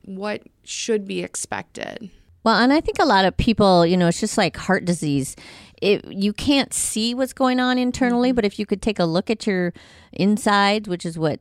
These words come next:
Speaker 2: why you need to have a colonoscopy, 'cause that's,
Speaker 1: Mm-hmm.
Speaker 2: you know, what, what the doctor's doing. But just if you could see what was going on in there, then you'd be like, "Oh, wow, I need to start taking better care of that."
Speaker 1: Yes. Um, and going back to the colonoscopy,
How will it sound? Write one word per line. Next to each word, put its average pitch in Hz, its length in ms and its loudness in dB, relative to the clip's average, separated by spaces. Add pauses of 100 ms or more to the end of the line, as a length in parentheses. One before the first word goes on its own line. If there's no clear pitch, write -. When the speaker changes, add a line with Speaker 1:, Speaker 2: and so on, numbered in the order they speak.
(140)
Speaker 2:
why 147 200 -2
you 147 140 -2
need 147 160 -2
to 156 60 -4
have 143 140 -8
a 143 60 -12
colonoscopy, 143 800 -6
'cause - 160 -10
that's, - 220 -10
Speaker 1:
Mm-hmm. 180 460 -12
Speaker 2:
you 135 80 -10
know, 143 140 -6
what, 151 300 -10 (140)
what 165 220 -12
the 160 80 -8
doctor's 151 360 -8
doing. 202 420 0 (380)
But 180 260 2
just 202 380 0
if 185 160 -2
you 196 120 0
could 180 160 -2
see 269 540 -4
what 185 160 -2
was 170 120 -4
going 165 260 -2
on 151 180 -4
in 151 160 -4
there, 143 260 -4
then 151 160 -4
you'd 147 140 -4
be 139 80 -4
like, 127 140 -10
"Oh, 202 100 -2
wow, 127 440 -4
I 165 100 -6
need 160 180 -4
to 143 60 -8
start - 260 -8
taking 156 240 -6
better 135 160 -4
care 165 200 -2
of 127 80 -4
that." - 200 -8 (480)
Speaker 1:
Yes. 196 480 -2
Um, 214 420 -2 (100)
and 226 180 -4
going 302 260 0
back 180 260 -2
to 240 100 -8
the 220 80 -4
colonoscopy, 220 720 -8